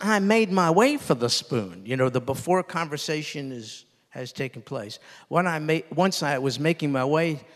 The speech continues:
to the spoon, there was no dissuading me. I mean, there was gonna be no lawyer in the world who was going to get them off the hook.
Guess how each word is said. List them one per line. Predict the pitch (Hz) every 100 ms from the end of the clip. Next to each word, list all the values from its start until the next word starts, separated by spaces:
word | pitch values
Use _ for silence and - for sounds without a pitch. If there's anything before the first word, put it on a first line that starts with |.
| - _ -
to | 147
the | 117
spoon, | 120 - 113
there | 135 139
was | 127
no | 143 139
dissuading | 127 131 - 143 131 107 101 98
me. | 98 - _ _ _ - _
I | -
mean, | 123 120 120
there | 127
was | 127 113
gonna | - 127
be | 117 123
no | 135 147
lawyer | 135 139 139 127 104 107 110 - _ - _
in | 156 131
the |
world | 120 131 143 113 101 101 123 127
who | 131 127
was | 113 120
going | 117 127 120 120
to | - 113 110 104
get | 123 131 -
them | 131 120
off | 120 117 -
the | 104
hook. | - 147 95 -